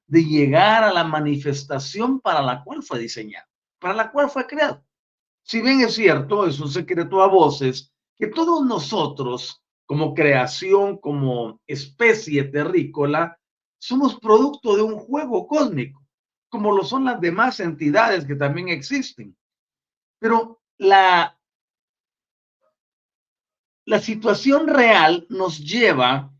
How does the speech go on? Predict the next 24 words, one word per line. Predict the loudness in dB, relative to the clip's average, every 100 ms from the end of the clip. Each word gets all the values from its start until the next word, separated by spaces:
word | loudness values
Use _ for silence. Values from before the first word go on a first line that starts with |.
| _ _ _
a | -4 2
ver | 2 4
que, | 2 4
no | 0 4 4
obstante | 2 -8 -2 2 2 0 -6 -4
que | -6
seamos | 0 0 2 -2 -6
piezas | -8 -6 -4 -4 -6
en | -4
un | -6 -4
tablero | -2 0 2 2 0
megacósmico, | 0 -2 2 0 0 -6 -6 -6 -10 -12 -16 -16 _ _ _ _ -6
nosotros | -4 -4 -6 -6 -4
tenemos | -4 0 0 0 -4 -4
una | -2 -2
facultad | -2 -4 -2 -4 -4 0 0 0
que | -8
se | -4 -2
llama | -2 0
la | -2
facultad | -4 -8 -10 -6 -4 -2
de | 0
libre | 0 0 -4
elección. | -4 -10 -14 -16 -16